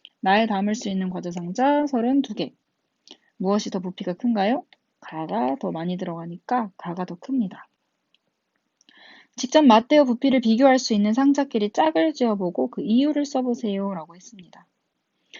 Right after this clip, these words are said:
지금 여학생이 힌트를 주고 있어요. "가로와 세로는 같으니까 높이만 비교하면 되겠구나"라고 되어 있습니다. 그러면 지금 이 상자들 중에서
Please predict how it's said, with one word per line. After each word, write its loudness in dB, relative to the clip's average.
지금 4
여학생이 4
힌트를 2
주고 -4
있어요. -4
"가로와 2
세로는 2
같으니까 -6
높이만 -6
비교하면 -10
되겠구나"라고 -8
되어 -18
있습니다. -18
그러면 0
지금 -4
이 -2
상자들 2
중에서 -2